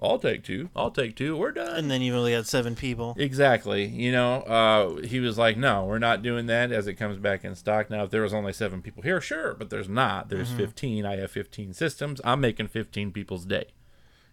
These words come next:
Speaker 1: You know what I
Speaker 2: Yeah,
Speaker 1: mean?
Speaker 2: that's a good business, man.
Speaker 1: Yeah. Uh, I don't know if they all work that way or not. Somebody said at Target,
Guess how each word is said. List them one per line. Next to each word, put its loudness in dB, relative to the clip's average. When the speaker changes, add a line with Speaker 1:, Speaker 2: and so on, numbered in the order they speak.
Speaker 1:
You -6
know 0
what 0
I 2
Speaker 2:
Yeah, 0
Speaker 1:
mean? 2
Speaker 2:
that's -4
a -12
good -4
business, -6
man. 4
Speaker 1:
Yeah. 6
Uh, 10
I 8
don't 6
know 6
if 2
they 6
all 12
work 2
that 0
way 4
or 4
not. 4
Somebody -4
said 2
at 0
Target, 2